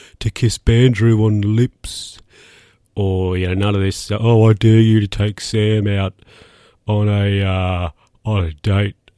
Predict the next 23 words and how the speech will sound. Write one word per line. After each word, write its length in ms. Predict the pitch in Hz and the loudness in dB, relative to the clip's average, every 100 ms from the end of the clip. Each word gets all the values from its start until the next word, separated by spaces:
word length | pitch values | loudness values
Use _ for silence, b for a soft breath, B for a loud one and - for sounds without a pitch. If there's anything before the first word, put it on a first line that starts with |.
| - | -10
or 100 | 90 | -8
anything 220 | 85 95 | -6 -6
like 220 | 87 80 | -8 -10
that, 220 | 95 87 | -10 -10
right? 220 | 73 82 | -10 -12
It 60 | - | -14
was 140 | 85 | -16
just, 260 | - 92 - | -14 -16 -10
they 140 | 95 87 | -8 -6
had 220 | 110 - | -8 -8
to 80 | 107 | -8
refer 400 | 98 - 104 101 | -8 -6 -4 -4
to 140 | 95 | -6
themselves 560 | 90 92 95 85 85 - | -10 -10 -10 -10 -12 -8
in 160 | 110 101 | -4 -2
the 80 | 98 | -2
third 340 | 107 95 92 | -4 -4 -4
person 600 | - 90 87 - 85 82 | -6 -6 -10 -12 -16 -12
until 320 | 90 90 90 85 | -12 -10 -12 -12
they 200 | 87 87 | -12 -14
were, 200 | 87 82 | -12 -12
like, 240 | 87 - | -12 -12
asked 460 | 98 90 - - | -10 -10 -10 -16